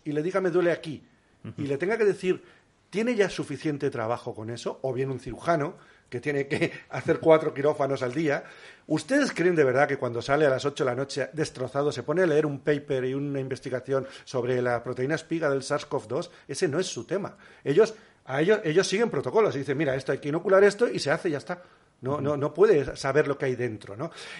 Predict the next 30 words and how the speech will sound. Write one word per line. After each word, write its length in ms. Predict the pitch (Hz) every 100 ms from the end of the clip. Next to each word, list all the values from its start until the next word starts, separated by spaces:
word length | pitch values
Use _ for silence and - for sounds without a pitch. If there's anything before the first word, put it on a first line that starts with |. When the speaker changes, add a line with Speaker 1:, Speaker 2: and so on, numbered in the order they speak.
| -
Speaker 1:
Es 220 | - 165 190
igual 300 | 180 208 208
que, 280 | 190 190 -
eh, 340 | 143 135 - _
que, 120 | - - -
¿a 240 | - 156
quién 240 | 180 208
vemos? 440 | 190 143 120 - -
Vemos 240 | 135 151 170
al 120 | 170
médico 360 | 190 196 202
igual 220 | 190 151 147
que 80 |
vemos 220 | 156 185 185
al 120 | 175
piloto 360 | 156 156 156
del 100 | 131
avión. 320 | 117 170 196 - -
O 20 |
sea, 120 | 135 131
uno 180 | 151
entra 420 | 160 - 196 208 -
y 40 |
ve 80 | 143
al 140 | 147 151
piloto 320 | 147 151 180
y 40 |
a 40 | 196
las 120 | 175
azafatas. 500 | 139 120 151 147